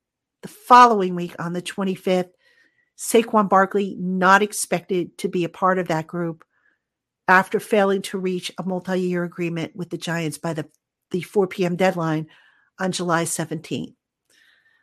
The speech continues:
So that's your breakdown, folks. And now we'll just see how the Giants compensate. You know, will Matt Breida see more snaps? Will this mean an expedited,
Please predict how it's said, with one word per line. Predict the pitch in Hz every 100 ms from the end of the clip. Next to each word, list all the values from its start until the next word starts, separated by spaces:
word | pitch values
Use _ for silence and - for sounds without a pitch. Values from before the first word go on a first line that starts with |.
| _ _ _ _ _ _ _
So | - - 320 349 392 - - -
that's | 233 240 -
your | 233
breakdown, | 254 254 226 196 185
folks. | 202 196 190 - - - _ _ _ _ _ _ _ _ _ -
And | 175 175 175 170 -
now | 180 190 226 277 - _ _
we'll | 214
just | 220 226
see | - 254
how | 214 220
the | 214
Giants | 220 214 214 202
compensate. | - 214 208 185 - 165 156 -
You | 165
know, | 170
will | 165 190 170
Matt | 180 208 214
Breida | 208 220 240
see | - 240
more | 220 214
snaps? | - - 226 214 214 - - _ _ _ -
Will | 185
this | 202 -
mean | 202 196
an | 185 185
expedited, | 196 - - 196 196 190 190 185 180